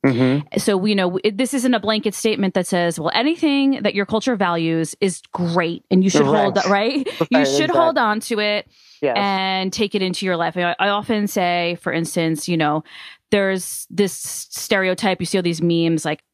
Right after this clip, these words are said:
Speaker 2: uh, "I can't be calm, I'm Italian."
Speaker 1: Right, right,
Speaker 2: And
Speaker 1: right.
Speaker 2: that's a joke, but it also comes
Speaker 1: Yep.
Speaker 2: from this idea that we're very loud and we're passionate
Speaker 1: Yep.
Speaker 2: and we're, we'll
Speaker 1: Mm-hmm.
Speaker 2: fight and then we'll make up, which is true. I've found, certainly was true in my family.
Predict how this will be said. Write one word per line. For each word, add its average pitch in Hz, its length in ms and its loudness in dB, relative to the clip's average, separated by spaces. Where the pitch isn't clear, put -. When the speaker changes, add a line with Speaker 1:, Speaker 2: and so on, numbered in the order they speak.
Speaker 2:
uh, - 60 0
"I 165 320 0
can't 202 300 -2
be 196 80 -2
calm, 190 240 0
I'm 175 100 0
Italian." 175 720 0
Speaker 1:
Right, 135 520 0
right, 139 300 2
Speaker 2:
And 202 280 0
Speaker 1:
right. 151 240 -2
Speaker 2:
that's 240 220 -2
a 330 40 0
joke, 214 440 0
but 233 100 0
it 202 80 0
also 196 240 2
comes - 200 0
Speaker 1:
Yep. 151 40 2
Speaker 2:
from 196 80 0
this 185 160 0
idea 175 300 0
that 170 120 -2
we're 185 100 -2
very 185 240 0
loud 247 460 0
and 180 80 -4
we're 180 120 -2
passionate 262 480 0
Speaker 1:
Yep. 202 160 -2
Speaker 2:
and 175 100 -2
we're, 170 80 0
we'll 170 220 -2
Speaker 1:
Mm-hmm. 123 140 -4
Speaker 2:
fight 240 240 2
and 185 100 0
then 180 100 -2
we'll 175 100 -2
make 180 220 -2
up, 311 220 0
which 220 240 -4
is - 160 -6
true. 208 580 0
I've 202 240 2
found, 170 280 -2
certainly 202 220 -2
was 180 100 -4
true 190 140 -2
in 165 60 0
my 160 160 0
family. 185 580 -2